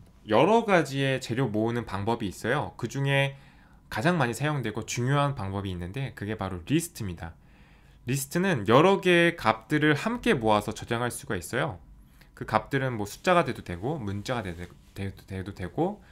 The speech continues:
심지어는 리스트가 다시 들어가도 되고요. 그 리스트는 값을 변경할 수가 있고요. 그 값들은 순서가 있습니다.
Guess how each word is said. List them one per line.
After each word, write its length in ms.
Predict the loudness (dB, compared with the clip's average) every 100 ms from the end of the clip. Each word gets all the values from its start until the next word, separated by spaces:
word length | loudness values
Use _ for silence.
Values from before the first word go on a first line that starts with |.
| -20
심지어는 360 | -8 -2 0 2
리스트가 420 | 0 0 0 -2
다시 220 | -2 -6
들어가도 300 | -8 -8 -8
되고요. 340 | -12 -12 -14 -16 -18 -20 -20 -20 -20 -20 _
그 80 | -2
리스트는 400 | 0 0 0 0
값을 380 | 0 0 0 0
변경할 360 | 0 2 0
수가 220 | 0 -2 -2
있고요. 480 | -2 0 0 0
그 140 | -6 -10
값들은 460 | -10 -6 -4 -2
순서가 440 | -4 -6 -4 0 0
있습니다. 420 | -2 -8 -12 -14